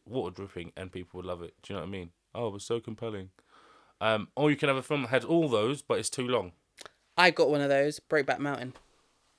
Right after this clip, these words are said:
Speaker 1: I didn't watch that film.
Speaker 2: It's got all three,
Speaker 1: Yeah.
Speaker 2: but it is a bit long. It's got, like, Lord of the Rings three sort of ending, you know?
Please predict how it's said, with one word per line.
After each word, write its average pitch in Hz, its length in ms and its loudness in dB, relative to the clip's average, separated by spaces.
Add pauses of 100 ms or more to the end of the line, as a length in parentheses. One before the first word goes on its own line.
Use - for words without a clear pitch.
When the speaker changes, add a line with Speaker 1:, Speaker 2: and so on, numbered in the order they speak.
(920)
Speaker 1:
I 104 80 -6
didn't 92 200 -10
watch 92 200 -12
that 85 160 -16
film. 90 180 -20 (180)
Speaker 2:
It's 156 160 -2
got 156 240 0 (220)
all 208 200 4
three, 147 460 -2 (220)
Speaker 1:
Yeah. 98 140 -10
Speaker 2:
but 147 120 4
it 104 200 -6 (120)
is 180 200 -2
a 170 80 0
bit 151 260 -6
long. 143 380 -4 (400)
It's 147 120 -6
got, 202 200 6
like, 180 400 2
Lord 170 260 2
of 160 60 -6
the 156 100 2
Rings 151 340 0
three 151 280 0
sort 117 180 -2
of 127 80 -4
ending, 127 420 -4
you 147 120 -2
know? 147 240 0